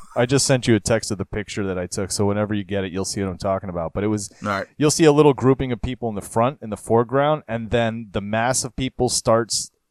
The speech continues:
Speaker 2: you know, after a little space, and then as far as the I Cs, and that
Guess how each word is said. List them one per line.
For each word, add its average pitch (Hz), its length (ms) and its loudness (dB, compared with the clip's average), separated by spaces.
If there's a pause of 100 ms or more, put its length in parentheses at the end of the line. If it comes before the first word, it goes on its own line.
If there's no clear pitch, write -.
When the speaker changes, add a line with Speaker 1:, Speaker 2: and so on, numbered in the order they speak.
Speaker 2:
you 117 120 -8
know, 104 260 -2
after 110 260 0
a 117 80 4
little 107 160 0
space, 117 480 -4
and 113 120 -10
then 104 220 -6 (100)
as - 160 -6
far 117 240 6
as 107 120 0
the 113 100 0
I 98 140 0
Cs, 98 400 -4
and 101 180 -8
that 120 160 -2